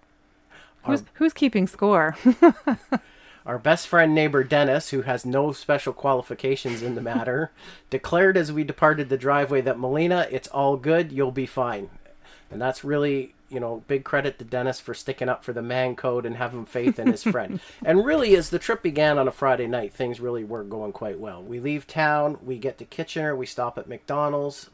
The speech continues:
Speaker 1: bike rack is fine, everybody eats up, we move a lit-, down the road a little bit further to Woodstock, we stop and use the washroom, everything is fine.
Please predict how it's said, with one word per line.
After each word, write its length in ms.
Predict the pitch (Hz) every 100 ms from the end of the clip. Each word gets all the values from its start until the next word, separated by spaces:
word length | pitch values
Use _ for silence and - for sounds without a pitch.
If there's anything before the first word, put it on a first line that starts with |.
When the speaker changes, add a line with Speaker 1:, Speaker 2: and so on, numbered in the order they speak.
| -
Speaker 1:
bike 240 | 117 -
rack 260 | 117 117 117
is 140 | 107
fine, 640 | - 151 151 151 151 143 -
everybody 440 | 120 113 113 110 107
eats 220 | 113 -
up, 240 | 151 147 -
we 120 | 113
move 200 | 110 120
a 40 | 110
lit-, 180 | 104
down 220 | 110 113 110
the 60 |
road 200 | 113 120
a 60 | 110
little 220 | 110 107
bit 200 | 107 104
further 400 | - 151 143 131
to 80 | 110
Woodstock, 680 | 143 151 151 - 156 151 -
we 120 | 107
stop 340 | 110 - 117 -
and 140 | 104
use 160 | 107 104
the 80 | 107
washroom, 640 | 123 147 147 139 135 135 - _ - - _ _ _
everything 420 | 113 110 107 110
is 140 | 101 -
fine. 640 | - 147 147 147 143 139